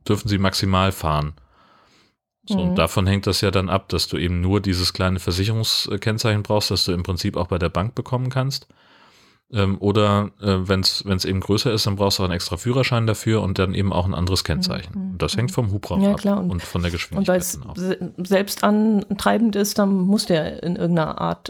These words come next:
Speaker 2: und Weise ein, ein Nummernschild haben. Ich, weil ich habe gerade jetzt parallel dazu überlegt, warum ich mit meinem Pedelec kein,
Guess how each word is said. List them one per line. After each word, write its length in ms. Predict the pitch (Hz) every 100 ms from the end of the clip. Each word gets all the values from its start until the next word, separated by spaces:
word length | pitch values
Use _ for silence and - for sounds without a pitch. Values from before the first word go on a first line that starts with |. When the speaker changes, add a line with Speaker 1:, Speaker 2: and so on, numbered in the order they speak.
| -
Speaker 2:
und 180 | 175 165
Weise 460 | 160 165 165 165
ein, 480 | 170 165 160 160 156
ein 400 | - 165 160 156
Nummernschild 560 | 165 165 160 170 165 165
haben. 400 | 160 165 160 -
Ich, 120 | 175
weil 100 | 185
ich 100 | 196
habe 140 | 208
gerade 240 | 220 220 208
jetzt 160 | 196 -
parallel 360 | 202 208 196
dazu 280 | 202 202 202
überlegt, 480 | 190 180 208 220 -
warum 260 | 170 202
ich 140 | 208 -
mit 120 | 175
meinem 180 | 180 180
Pedelec 560 | 202 202 180 180 -
kein, 1300 | - 170 190 175 202 - - - - 185 202 -